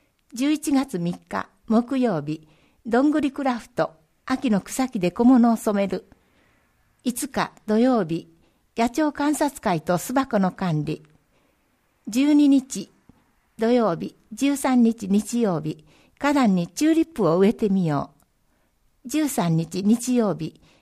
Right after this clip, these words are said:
原色押し花クラフト、灯籠。十九日土曜日、観覧の栽培教室。二十日日曜日、花の写真教室、紅葉。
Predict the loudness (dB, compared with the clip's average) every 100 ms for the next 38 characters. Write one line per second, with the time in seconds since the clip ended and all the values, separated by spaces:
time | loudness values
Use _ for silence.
0 | -6 0 2 2 0 -4 -2 -2 -2 0
1 | 0 0 -2 -2 -4 -6 -6 -8 -20 _
2 | _ -2 2 2 2 0 -2 -8 -20 _
3 | _ _ _ _ _ -12 -2 0 0 2
4 | 2 2 -4 -14 -8 0 2 2 0 -4
5 | -10 -14 _ _ _ -2 2 2 2 2
6 | 0 0 0 0 0 -2 0 -2 -2 -6
7 | -12 -14 -14 _ _ _ _ _ _ _
8 | -8 -6 -6 -6 -4 -4 _ _ _ 2
9 | 2 2 -2 0 -2 -6 -14 _ _ _
10 | -4 -2 0 0 -2 -4 -2 -2 -2 -2
11 | -4 -6 -12 -14 -14 _ _ _ _ -2
12 | 0 0 -2 -2 -4